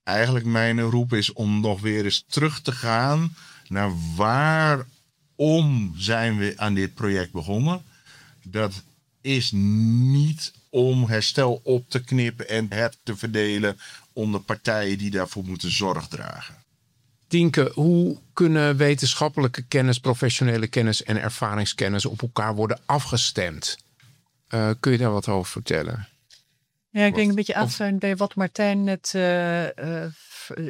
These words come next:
Speaker 3: zei van dat, dat opknippen van die dim-, in dimensies van herstel,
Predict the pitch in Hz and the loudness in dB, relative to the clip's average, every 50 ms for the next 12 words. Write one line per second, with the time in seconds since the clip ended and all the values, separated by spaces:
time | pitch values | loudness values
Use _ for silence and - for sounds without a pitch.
0 | - _ - 156 175 190 190 180 - - 175 165 160 - - _ - 180 175 160 | -10 _ -6 -2 -2 0 0 -2 -2 -4 -4 -4 -4 -4 -6 _ -4 -4 -4 -4
1 | - - _ _ _ _ _ _ _ _ _ _ _ - 160 151 - - _ _ | -4 -8 _ _ _ _ _ _ _ _ _ _ _ -6 -6 -6 -6 -10 _ _
2 | _ _ _ - 233 294 285 - _ - - 214 190 170 160 - - 165 170 196 | _ _ _ -2 -2 -2 -2 -4 _ -2 2 2 2 2 2 0 -2 -2 -2 -2
3 | 240 240 - - - - - - 185 175 170 165 160 170 160 160 160 160 165 175 | -4 -6 -8 -12 -14 -12 -8 -4 0 0 0 2 0 0 -2 -2 -2 0 0 -2
4 | 175 - - 180 170 160 165 - - 143 175 170 170 180 196 214 202 - 175 - | -2 0 0 0 0 0 -2 -6 -8 -2 0 2 2 2 2 0 -2 -4 -6 -6
5 | - 175 160 160 151 151 143 - - - 160 160 185 208 247 277 | -6 -4 -2 -2 -2 -2 -4 -4 -4 -4 -4 -4 -4 -4 -4 -6